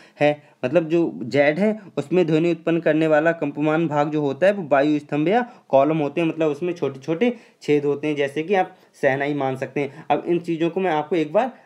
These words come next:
दिखा देता हूँ दोस्तों, जिससे कि आप अच्छे से, ज़्यादा अच्छे से समझ पाएँ दोस्तों। तो दोस्तों आप देख सकते हैं जो हमारी, अ, हमारा गिटार जो होता है, जैसा कि मैंने आपको बताया गिटार में क्या होते हैं, तानित तार होते हैं,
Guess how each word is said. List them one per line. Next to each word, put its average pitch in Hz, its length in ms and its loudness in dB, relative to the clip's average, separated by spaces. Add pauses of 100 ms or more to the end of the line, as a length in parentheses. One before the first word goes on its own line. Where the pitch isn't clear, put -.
(120)
दिखा 135 240 0
देता 113 240 -6
हूँ 110 120 -4
दोस्तों, 113 320 -6 (260)
जिससे 123 220 -2
कि 143 120 -4
आप 170 200 0
अच्छे 135 260 -6
से, 165 140 -4
ज़्यादा 131 240 2
अच्छे 127 240 -6
से 240 220 0 (260)
समझ 117 220 0
पाएँ 113 220 -4
दोस्तों। 113 320 -6 (240)
तो 131 60 -2
दोस्तों 143 320 -2
आप 165 80 0
देख 156 240 -2
सकते 147 320 -6
हैं 196 100 0 (520)
जो 147 80 4
हमारी, 147 420 -2 (260)
अ, 143 40 0
हमारा 139 440 0
गिटार 147 420 0
जो 165 120 -2
होता 123 240 -4
है, 123 60 0
जैसा 131 220 -4
कि 147 120 -4
मैंने 160 200 0
आपको 156 200 -2
बताया 147 300 2
गिटार 139 340 0
में 156 100 -4
क्या 156 140 -2
होते 147 240 -2
हैं, 233 260 -6 (100)
तानित 156 400 0
तार 147 180 4
होते 160 280 -4
हैं, 214 180 -2